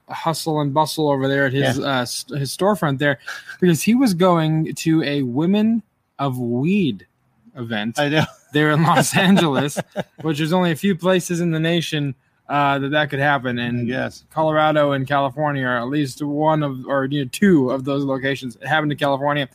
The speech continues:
Speaker 2: That's right.
Speaker 1: But you reached out to Cole
Speaker 2: Mm-hmm.
Speaker 1: because you wanted to know if there was anything that might be worth sharing about this Women in
Speaker 2: <laughs>
Speaker 1: Weed event.
Speaker 2: That's right. Yeah, I, I just sent him an email and I said, "I thought it'd be really funny to kind of follow up with that," 'cause that's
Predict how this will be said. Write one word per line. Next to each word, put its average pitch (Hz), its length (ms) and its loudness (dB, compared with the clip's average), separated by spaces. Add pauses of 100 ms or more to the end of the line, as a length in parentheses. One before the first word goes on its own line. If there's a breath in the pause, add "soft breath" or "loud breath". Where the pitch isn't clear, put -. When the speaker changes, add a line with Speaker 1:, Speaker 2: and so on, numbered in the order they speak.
(100)
Speaker 2:
That's - 120 -20
right. 120 220 -6 (140)
Speaker 1:
But 165 120 2
you 185 180 6
reached 240 280 2
out 151 320 2
to 160 60 -8
Cole 120 420 0 (120)
Speaker 2:
Mm-hmm. 131 380 0
Speaker 1:
because 143 400 -4
you 151 100 2
wanted 156 300 0
to 135 80 -4
know 127 240 -2
if 120 80 -10
there 131 140 -2
was 123 120 -6
anything 127 540 -6 (340)
that 151 160 -2
might 214 200 2
be 233 120 0
worth 190 300 2
sharing 151 580 2
about 123 220 -2
this 127 160 2
Women 139 320 2
in 131 280 0
Speaker 2:
<laughs> 135 40 -2
Speaker 1:
Weed 135 220 0
event. 131 520 -2 (300 soft breath)
Speaker 2:
That's 131 160 -4
right. 160 260 4
Yeah, 160 200 4
I, 139 180 2 (100)
I 139 120 0
just 143 320 -4
sent 165 260 -2
him 151 80 2
an 147 60 2
email 156 280 4
and 135 80 2
I 135 60 0
said, 139 220 -2
"I 143 80 4
thought 156 180 2
it'd 135 80 -4
be 143 120 0
really 139 200 0
funny 147 380 -2
to 131 80 -2
kind 139 180 -2
of 120 80 -6
follow 143 320 2
up 147 140 -4
with 131 120 -10
that," 127 220 -2
'cause 117 160 -10
that's 135 320 -4